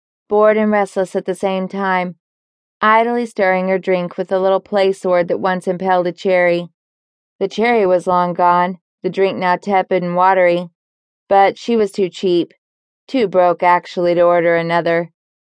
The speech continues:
She'd have to wait for her next client, and then wait for the credits from the service to show up in her account before she could order another drink, and maybe a sandwich.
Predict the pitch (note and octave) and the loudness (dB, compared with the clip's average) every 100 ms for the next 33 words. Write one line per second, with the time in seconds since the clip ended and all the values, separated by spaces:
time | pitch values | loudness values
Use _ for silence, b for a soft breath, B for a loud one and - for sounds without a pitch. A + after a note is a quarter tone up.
0 | _ _ - B3 A#3+ A3+ G#3+ G3 G#3 - | _ _ -4 0 2 2 0 2 2 0
1 | G3 F#3 F#3 F#3 - - - G3 F#3 F3+ | -2 0 0 -2 -6 -10 -4 -2 -2 -2
2 | - _ - G3+ G#3 G#3 G3+ - G3+ G3 | -8 _ -4 0 0 2 0 0 -2 -4
3 | G3 G3 F#3 F3 - F#3 F#3 - F#3+ F3+ | -2 0 2 0 -2 -2 -2 -2 0 0
4 | F3+ F#3+ F3 F#3+ F#3 F3+ F#3 F3+ F3+ E3+ | -2 -6 -4 0 2 2 -2 0 -2 -2
5 | G3 F#3 F#3 - F#3 - F#3+ F3+ F#3 F#3 | -4 -4 -6 -4 -4 -4 -4 0 2 2
6 | F3 E3+ F3 E3+ E3+ F3+ F3 F3 - _ | 2 0 0 0 -2 -2 -4 -4 -10 _
7 | _ - F#3+ F#3+ F3+ F3 E3+ F3+ F3 E3+ | _ -6 0 0 2 0 -2 -2 -2 -4
8 | D#3+ - | -6 -10